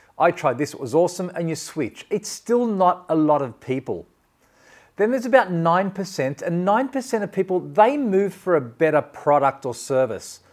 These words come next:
So that's one to watch out for, but it's still only nine percent. Then there's the next biggest one, which is, it's actually about fourteen percent of people who leave because they're dissatisfied.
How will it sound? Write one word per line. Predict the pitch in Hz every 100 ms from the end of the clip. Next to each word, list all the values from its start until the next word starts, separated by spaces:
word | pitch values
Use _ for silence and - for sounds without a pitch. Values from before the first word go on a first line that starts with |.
| _ _
So | - 202
that's | 196 185 -
one | 214 185
to | 175
watch | 156 -
out | 147 156 -
for, | 131
but | 127
it's | 165 -
still | - 285 294
only | 220 151
nine | 127 131 131
percent. | 117 107 - 143 107 - _ _ _ _ _ _ _ _ _
Then | 143 139 180 302 320 247
there's | 151 190 196 160
the | 185
next | 185 185 220 226 139
biggest | 131 196 -
one, | 156 143
which | 170 190 -
is, | 196 175 151 _ _ _ - _ _ _ _ _
it's | 202
actually | 262 - 311
about | 320 262 202 - -
fourteen | 214 240 - 190
percent | 196 226 - 180
of | 170
people | 160 120 127 170 - _ _ _ -
who | 196
leave | 190 190 240 240
because | 262 - 196 175
they're | 151 175
dissatisfied. | 131 156 - - 147 151 - 139 101 85